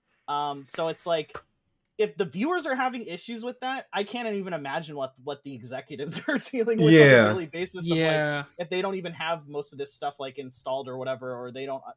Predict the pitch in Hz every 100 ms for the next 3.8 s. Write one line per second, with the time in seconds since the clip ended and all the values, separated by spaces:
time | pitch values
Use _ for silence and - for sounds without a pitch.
0 | _ - 131 135 131 - 135 170 277 -
1 | 160 139 _ _ _ _ _ 120 - 151
2 | 233 - 208 170 151 - 175 170 175 170
3 | 151 156 160 151 147 135 131